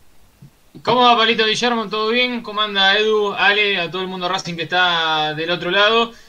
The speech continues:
Bien, tenemos muchísimas novedades, eh, para darles. Ayer fue un programa cargadísimo y para hoy, eh, les prometo lo mismo porque tenemos de todo. Obviamente, previa de partido y por lo cual vamos a tener que hablar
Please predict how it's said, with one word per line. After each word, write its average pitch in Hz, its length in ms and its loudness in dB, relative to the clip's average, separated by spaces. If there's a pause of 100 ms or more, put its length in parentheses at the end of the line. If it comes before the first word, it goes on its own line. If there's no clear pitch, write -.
Bien, 196 220 2
tenemos 208 240 2
muchísimas 185 840 -4
novedades, 170 840 0
eh, 151 260 -6
para 156 220 2
darles. 214 500 2
Ayer 175 280 -2
fue 180 100 -4
un 170 80 -8
programa 170 480 0
cargadísimo 208 760 -2
y 160 320 -2
para 156 280 2
hoy, 196 300 2 (280)
eh, 143 480 4
les 147 140 0
prometo 180 300 -2
lo 185 100 0
mismo 220 260 0
porque 170 200 -4
tenemos 180 260 -4
de 170 140 -2
todo. 214 420 0
Obviamente, 170 600 -4 (280)
previa 175 360 4
de 160 100 4
partido 214 680 0
y 165 120 0
por 151 300 -6
lo 151 140 -2
cual 180 280 2
vamos 175 280 -2
a 156 80 -6
tener 165 240 -6
que 151 60 -8
hablar 160 380 0